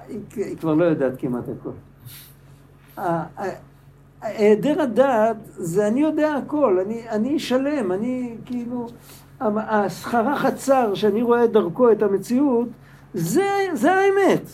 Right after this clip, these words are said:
זה האינסוף, זה היעדר הדעת." הדעת זה הידיעה, הענווה, הידיעה לדעת ש-,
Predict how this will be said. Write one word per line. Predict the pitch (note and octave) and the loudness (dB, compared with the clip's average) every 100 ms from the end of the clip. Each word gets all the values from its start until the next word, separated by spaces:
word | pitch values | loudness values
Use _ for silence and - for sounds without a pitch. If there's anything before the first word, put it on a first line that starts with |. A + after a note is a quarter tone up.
| - | -14
זה | F3 C4 | 0 4
האינסוף, | F4 D#4 - C#4+ E3+ G#2 - - - E3+ | 4 2 0 0 0 -2 -10 -20 -14 -6
זה | C#4 | -2
היעדר | E4 B3+ C4 | -2 -2 -2
הדעת." | A#3 A3 E3+ A#2 - - - - - - | -2 0 0 -2 -8 -14 -16 -18 -12 -4
הדעת | F3 D3+ D#4 E4+ G#3+ | 0 4 4 4 0
זה | A#3 | 2
הידיעה, | A3 G#3 G#3 F3+ A#3 C#4 A#3+ | 4 4 2 0 0 2 2
הענווה, | F#3 F#3 F#3+ D3+ A#3+ C#4+ F3+ | 2 4 2 4 2 4 4
הידיעה | E3+ F3 D#3 F3+ A#3 B3+ | 4 4 4 4 4 2
לדעת | G#3 E3+ A#3+ C4+ G#3 G#3+ G#3+ - - _ - - - _ - | 0 0 2 2 2 0 -2 -16 -20 _ -20 -20 -20 _ -20
ש-, | - - | -14 2